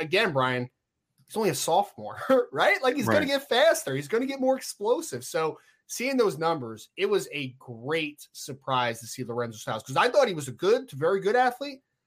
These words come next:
Speaker 1: Wasn't expecting him to be on the freaks list this year, though. So
Speaker 2: Mm-hmm.
Speaker 1: that's, it, that was a
Speaker 2: Yeah.
Speaker 1: really cool thing to see,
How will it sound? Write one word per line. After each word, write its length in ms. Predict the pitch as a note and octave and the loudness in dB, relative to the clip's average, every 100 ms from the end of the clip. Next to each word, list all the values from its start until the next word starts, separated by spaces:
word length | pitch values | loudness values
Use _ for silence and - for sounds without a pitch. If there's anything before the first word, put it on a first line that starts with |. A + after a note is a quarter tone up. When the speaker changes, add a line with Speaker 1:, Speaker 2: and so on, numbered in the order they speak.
| _ - | _ 0
Speaker 1:
Wasn't 300 | A3+ D4 F#4+ | 2 2 -2
expecting 380 | - D4+ D4 | 2 0 0
him 60 | C4+ | 0
to 20 | |
be 100 | B3+ | 2
on 80 | D#4 | 2
the 60 | - | 0
freaks 320 | G#3+ F#3 - | -10 -10 -10
list 180 | A#2 - | -10 -10
this 180 | G2+ | -14
year, 140 | G#2+ G2+ | -14 -16
though. 240 | B1+ - _ - | -18 -20 _ -6
So 60 | |
Speaker 2:
Mm-hmm. 100 | G#3 | -2
Speaker 1:
that's, 300 | - A3 G#3+ | 2 2 0
it, 180 | E3+ D#3+ | -8 -4
that 180 | E3 F3+ | -2 0
was 140 | E3+ | 0
a 60 | G2+ | 0
Speaker 2:
Yeah. 80 | B2+ | 0
Speaker 1:
really 480 | B2+ E3+ E3+ D#3+ D3 | -4 -2 -2 -2 -8
cool 280 | - E3 C3+ | -8 -8 -6
thing 240 | D3 C3+ | -6 -6
to 80 | B2 | -8
see, 340 | - A2+ G#2 | -8 -10 -10